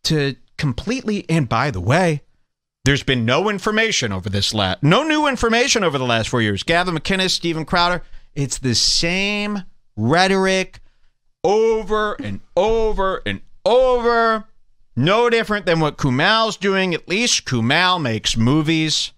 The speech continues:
Steven Crowder just makes people mad. At least Kumail has other things going on in his life.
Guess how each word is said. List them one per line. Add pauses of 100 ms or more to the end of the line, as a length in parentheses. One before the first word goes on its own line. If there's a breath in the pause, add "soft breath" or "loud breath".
(840)
Steven
Crowder
just
makes
people
mad. (920)
At
least
Kumail
has
other
things
going
on
in
his
life.